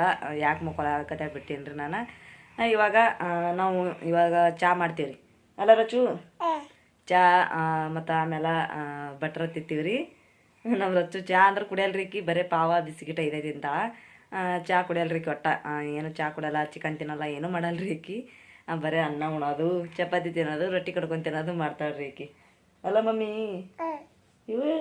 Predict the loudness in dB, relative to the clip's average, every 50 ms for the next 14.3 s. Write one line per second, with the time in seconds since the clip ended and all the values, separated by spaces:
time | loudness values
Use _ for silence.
0 | -2 -2 -4 -4 -2 2 4 4 4 4 2 0 0 0 -2 -2 2 2 4 4
1 | 4 2 0 -2 -4 -4 -4 -2 -2 -2 -4 -4 -6 -14 -20 _ -20 -20 -20 _
2 | -20 -20 -20 -20 -20 -20 -20 -20 -20 -16 -8 -6 -4 -4 -2 -2 -2 0 -2 -2
3 | -2 0 0 2 2 2 2 2 2 0 0 -2 -4 -4 -4 -4 -4 -4 -4 -6
4 | -6 -4 -2 -2 -2 -2 -2 -2 -2 -2 -2 -2 -2 -2 -2 -4 -6 -6 -6 -6
5 | -4 -6 -6 -6 -10 -14 -20 -20 -20 -20 -20 -14 -10 -6 -2 0 0 2 2 0
6 | 2 2 4 4 4 2 2 2 2 2 4 4 4 4 4 4 2 2 2 0
7 | 0 0 2 4 4 4 4 2 0 -4 -2 -2 -4 -4 -2 -2 -2 -2 -2 -4
8 | -4 -6 -6 -6 -8 -10 -10 -8 -8 -10 -10 -10 -10 -12 -10 -6 -6 -4 -4 -4
9 | -4 -4 -4 -4 -2 -4 -4 -4 -4 -4 -4 -4 -6 -6 -6 -6 -4 -2 -2 -4
10 | -6 -6 -14 -20 -20 -20 -20 -12 -10 -8 -4 -4 -4 -2 -2 -2 -2 0 -2 -2
11 | 0 0 -2 -2 -2 -2 -2 0 2 2 4 2 2 0 0 0 2 2 4 2
12 | 2 2 0 -2 -2 -2 -2 -4 -4 -4 -4 -4 -4 -2 -4 -4 -4 -2 0 0
13 | 2 2 0 0 0 -2 -6 -4 -4 -6 -6 -8 -8 -10 -10 -10 -10 -10 -8 -6
14 | -4 -4 -6 -6 -8 -12